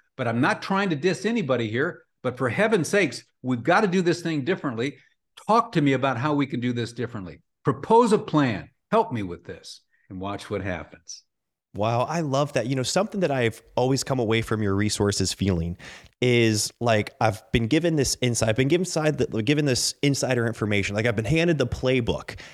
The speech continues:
Speaker 2: as to how, if I want a, a romantic, vibrant marriage, I've been given the language and, and the attitude and how, how to do that.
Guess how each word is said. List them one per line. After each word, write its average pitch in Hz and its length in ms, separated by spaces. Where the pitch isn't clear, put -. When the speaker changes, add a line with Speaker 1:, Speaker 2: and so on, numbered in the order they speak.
Speaker 2:
as - 160
to 127 100
how, 143 640
if - 160
I 120 120
want 143 460
a, 104 340
a 107 160
romantic, 127 680
vibrant 123 500
marriage, 104 540
I've 120 240
been 117 140
given 117 240
the 107 80
language 104 460
and, 95 160
and 101 120
the - 80
attitude 107 400
and 98 100
how, 107 300
how 110 200
to 95 120
do 107 240
that. 92 240